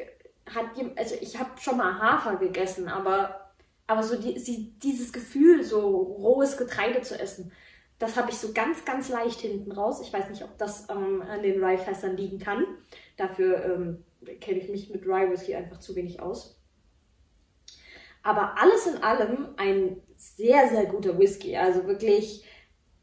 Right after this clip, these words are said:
top. Da muss ich mal ein fettes Lob aussprechen. Der ist wirklich sehr lecker. Einen kleinen Haken hat die Sache natürlich. Neben der wahrscheinlich schnell beendeten Verfügbarkeit am Dienstag.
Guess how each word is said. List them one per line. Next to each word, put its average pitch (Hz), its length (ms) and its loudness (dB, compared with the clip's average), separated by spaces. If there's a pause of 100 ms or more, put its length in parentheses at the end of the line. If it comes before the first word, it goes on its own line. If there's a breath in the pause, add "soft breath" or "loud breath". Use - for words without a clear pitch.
(400)
top. - 360 2
Da 370 120 2
muss 226 220 -2
ich 247 180 -2
mal 240 300 4
ein 214 340 0
fettes 269 340 -4
Lob 285 200 -4
aussprechen. 226 560 -2
Der 220 180 2
ist 233 160 -4
wirklich 247 400 -8
sehr 240 240 8
lecker. 170 560 -2 (1200 loud breath)
Einen 359 380 6
kleinen 320 380 4
Haken 269 440 -2
hat 208 180 -2
die 233 80 -6
Sache 214 400 -2
natürlich. 277 800 4 (720)
Neben 247 800 0
der 220 680 8 (120)
wahrscheinlich 247 1120 0 (460 loud breath)
schnell 247 800 4
beendeten 269 520 4
Verfügbarkeit 220 1160 6
am 226 220 -4
Dienstag. 294 580 -2